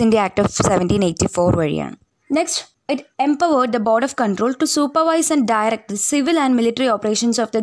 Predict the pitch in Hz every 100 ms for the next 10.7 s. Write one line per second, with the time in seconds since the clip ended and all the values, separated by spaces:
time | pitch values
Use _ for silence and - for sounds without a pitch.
0 | 196 175 170 185 311 - _ _ - 214
1 | 240 262 226 220 277 311 262 277 - _
2 | 226 269 285 330 - 226 208 202 240 294
3 | 220 233 208 165 156 156 - _ _ -
4 | 240 285 311 320 302 269 254 262 240 226
5 | 233 233 208 220 220 214 233 - - 202
6 | 196 185 226 - _ _ _ _ 240 220
7 | 190 180 190 339 _ _ - 226 220 269
8 | 208 214 - - 262 262 277 262 220 202
9 | 247 220 190 196 190 208 208 202 262 277
10 | 233 226 240 247 - 180 175